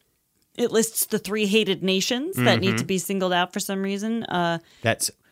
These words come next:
Speaker 2: very obviously a later addition, I think.
Speaker 1: "These are the Edomites, the inhabitants of the Philistine cities, and the stupid Samaritans." <laughs> I don't know if it's a later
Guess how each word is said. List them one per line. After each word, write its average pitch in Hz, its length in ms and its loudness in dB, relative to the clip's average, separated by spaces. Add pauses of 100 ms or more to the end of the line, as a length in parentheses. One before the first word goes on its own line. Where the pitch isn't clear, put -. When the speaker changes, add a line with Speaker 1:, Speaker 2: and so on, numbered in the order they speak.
(140)
Speaker 2:
very 117 320 2
obviously 104 520 0
a 110 120 -4
later 107 360 0
addition, 113 560 -2
I 120 80 -2
think. 123 280 -4
Speaker 1:
"These 214 180 0
are 214 100 2
the 208 180 -2
Edomites, 233 520 2
the 202 140 -2
inhabitants 202 560 0
of 180 120 -4
the 185 80 -2
Philistine 185 720 -2
cities, 180 580 0 (100)
and 185 340 0
the 175 160 -6
stupid 320 500 0
Samaritans." - 1300 0 (520)
<laughs> - 640 -14
I 359 100 8
don't 440 140 6
know 392 140 6
if 359 40 -8
it's 277 140 0
a 269 60 4
later 220 420 2